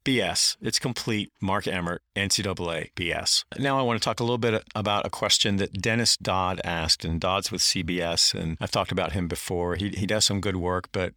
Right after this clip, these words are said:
you know, he, <laughs> he's in the ecosystem. You're writing for C B S, but he asked a good question of Emmert. So, um, Dodd asks, "In,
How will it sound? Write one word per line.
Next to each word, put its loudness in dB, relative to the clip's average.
you -4
know, 0
he, 0
<laughs> -4
he's 4
in 2
the 0
ecosystem. 0
You're 0
writing 2
for -2
C 4
B 2
S, 2
but -4
he 2
asked 2
a 0
good 0
question 2
of -2
Emmert. 2
So, 2
um, 2
Dodd 2
asks, 0
"In, -2